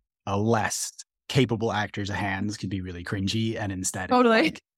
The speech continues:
Speaker 1: he just really throws himself into it, and you believe that he's this guy who's just like, "I don't care about making a fool of myself. I'm just gonna really do this." Yeah, I, like, I just watched it last night, and, like,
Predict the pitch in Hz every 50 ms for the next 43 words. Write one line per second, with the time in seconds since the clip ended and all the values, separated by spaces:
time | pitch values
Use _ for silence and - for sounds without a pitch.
0 | _ _ - 139 120 117 - 135 143 147 156 151 147 139 135 123 - - 131 123
1 | 123 123 117 123 120 117 120 117 110 - - 107 107 113 123 127 123 120 127 127
2 | 113 110 110 104 107 120 110 110 117 120 113 113 117 120 135 147 143 143 - -
3 | 123 113 117 - - 107 101 101 98 95 - - 107 98 - - 120 117 117 113
4 | 107 107 104 104 95 101 98 95 - - 156 - - - 98 98 - - - -
5 | 117 113 117 131 131 - 160 151 143 139 131 127 117 139 123 120 - 127 120 123
6 | 117 147 139 127 123 123 117 120 113 110 - - 110 104 104 - 113 110 107 110
7 | 113 110 110 113 113 120 120 117 113 113 117 127 131 131 107 104 107 101 - -
8 | - _ _ _ _ _ _ _ - - 98 95 90 87 - - - - 120 123
9 | - - 131 127 120 - - - 127 117 123 113 127 107 104 - - - - -
10 | - - 113 117 - - 104 98 92 95 92 -